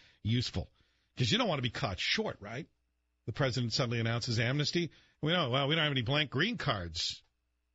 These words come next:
supplies. And you know this is way more than they would ever use under normal circumstances. The Associated Press actually reported this last week, that this new federal contract proposal from the Homeland Security Department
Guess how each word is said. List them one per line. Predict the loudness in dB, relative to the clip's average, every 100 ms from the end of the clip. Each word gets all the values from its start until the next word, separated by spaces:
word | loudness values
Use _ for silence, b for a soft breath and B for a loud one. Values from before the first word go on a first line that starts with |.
| _ -4
supplies. | 0 2 0 -2 -8 -10 -12 _ _ _ _ _ 0
And | 4
you | 4
know | 4 4
this | 2 0
is | -2
way | -2 0 2 2
more | 2 2 2
than | 0
they | -2
would | -2 -6 -2
ever | -2 0
use | 0 2 2
under | 0 0
normal | 0 0 0 0
circumstances. | 0 0 -2 0 -2 -2 -8 -14 B B B
The | 0
Associated | 2 2 2 0 0
Press | 0 2
actually | 0 0 -2
reported | -2 -2 -2 0
this | 0 0 0
last | 0 0 0
week, | 0 0 -6 b b b b -2
that | 0
this | 0 2
new | 2
federal | 2 0 0 0
contract | 0 0 0 -2 -2
proposal | -2 0 0 0
from | 0 0
the | 2
Homeland | 2 2 0
Security | 0 -2 0 0
Department | 0 0 0 -2